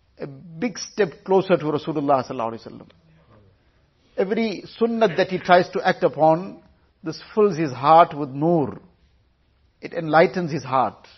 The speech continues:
It makes him, it enables him to see what is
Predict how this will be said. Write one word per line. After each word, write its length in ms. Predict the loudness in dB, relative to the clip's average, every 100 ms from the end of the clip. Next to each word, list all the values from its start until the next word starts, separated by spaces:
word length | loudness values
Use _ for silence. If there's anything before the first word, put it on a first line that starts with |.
| _ _ _ _ _ _ _ _ _ _ _ -14
It 180 | -10
makes 240 | -4 -4 0
him, 380 | -2 -2 -8 -20 _ _ _ _ _ _ _ _ _ _ _ _ _ _ _ _ _ _ _ -18
it 140 | -12
enables 520 | -4 2 4 4 4
him 220 | 2 -4
to 140 | -6 -8
see 560 | -10 -10 -6 -6 -6
what 480 | -10 -12 -4 0 0
is 480 | 0 0 -2 -10 -20